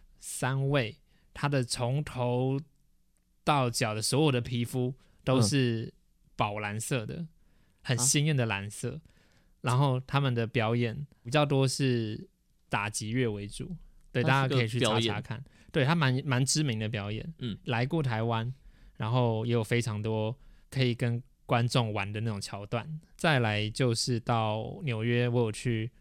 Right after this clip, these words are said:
Speaker 1: 百老汇，
Speaker 2: 嗯。
Speaker 1: 去看一场歌剧表演。
Speaker 2: 百老汇耶？
Speaker 1: 没错。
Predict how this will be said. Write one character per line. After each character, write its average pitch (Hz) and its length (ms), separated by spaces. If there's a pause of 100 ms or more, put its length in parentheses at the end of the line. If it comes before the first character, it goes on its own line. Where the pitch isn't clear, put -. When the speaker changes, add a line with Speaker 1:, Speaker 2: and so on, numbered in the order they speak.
(400)
Speaker 1:
百 117 160
老 131 160
汇， 123 260 (260)
Speaker 2:
嗯。 135 260
Speaker 1:
去 135 140
看 127 300
一 120 40
场 113 180
歌 113 160
剧 117 140
表 104 240
演。 151 240 (520)
Speaker 2:
百 120 160
老 160 200
汇 135 340
耶？ - 200
Speaker 1:
没 113 120
错。 110 260